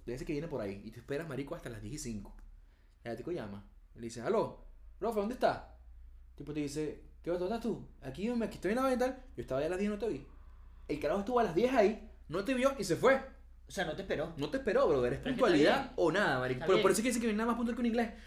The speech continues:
Speaker 1: Porque me dijiste que ibas hasta allá a las diez. ¿Qué coño haces que no estás aquí? ¿Entiendes? Y eso yo también aprendí a valorar mucho. Y el venezolano es impuntual que te cagas, marico. O sea, una vaina, marico, es,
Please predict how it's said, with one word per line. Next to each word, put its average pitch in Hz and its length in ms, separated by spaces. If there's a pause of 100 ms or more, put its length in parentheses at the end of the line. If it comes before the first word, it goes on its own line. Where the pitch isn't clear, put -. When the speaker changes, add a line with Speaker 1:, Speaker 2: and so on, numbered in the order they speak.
(120)
Speaker 1:
Porque 170 220 (120)
me 185 100
dijiste 202 240
que 269 60
ibas 269 140
hasta 226 120
allá 247 80
a 269 40
las 247 100
diez. 277 160
¿Qué 233 120
coño 285 240
haces 294 240
que 254 120
no 226 60
estás 262 180
aquí? 269 360 (300)
¿Entiendes? 139 480 (540)
Y 196 160
eso 202 120
yo 202 120
también 185 200
aprendí 170 200
a 156 60
valorar 165 260
mucho. 135 260 (300)
Y 120 40
el 120 60
venezolano 127 340
es 151 60
impuntual 123 460
que 156 100
te 117 140
cagas, 101 340
marico. 92 300 (120)
O - 60
sea, 120 160
una 117 220
vaina, 147 260
marico, 165 400
es, 123 140